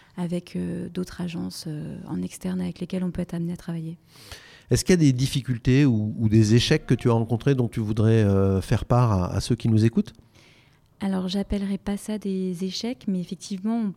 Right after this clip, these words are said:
Speaker 1: peut rencontrer des difficultés. Euh, on travaille avec beaucoup d'équipes différentes, euh, donc il peut y avoir des soucis de coordination, par exemple,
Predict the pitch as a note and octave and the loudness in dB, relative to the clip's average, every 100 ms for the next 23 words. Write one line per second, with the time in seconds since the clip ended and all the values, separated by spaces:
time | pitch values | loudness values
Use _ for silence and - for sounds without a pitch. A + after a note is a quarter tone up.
0 | _ - G#3+ A3 G3+ F#3+ - F3+ - F#3 | _ -8 -6 -6 -6 -6 -8 -10 -10 -12
1 | - _ _ - _ E3 F3 D#3+ D#3+ - | -14 _ _ -20 _ -14 -12 -10 -12 -10
2 | G3 F#3 B3 C4+ - - - - _ - | -10 -4 -2 -2 -6 -20 -20 -20 _ -10
3 | F#3 F#3 F3+ - G3 G3 F#3+ F#3 E3+ E3 | -8 -6 -6 -4 -4 -2 -2 -4 -4 -8
4 | F3 - F3+ F3+ - F#3 E3 E3 - F#3+ | -10 -8 -6 -6 -8 -10 -10 -10 -6 -4
5 | G#3+ C#4 - - - - _ - F#3+ F3+ | -2 -4 -6 -18 -20 -20 _ -10 -6 -6
6 | F3 F#3+ - G3+ - F3 - F#3+ F#3+ F3+ | -8 -10 -8 -8 -6 -12 -10 -8 -6 -6
7 | F3 F3+ F3+ E3+ - F3 D#3+ - F3 E3 | -6 -6 -6 -8 -12 -14 -14 -8 -8 -4
8 | E3+ F3+ F#3 - A#3+ A3+ G#3+ F#3+ A#3 B3+ | -2 -2 -2 -2 -2 -2 -6 -4 -6 -6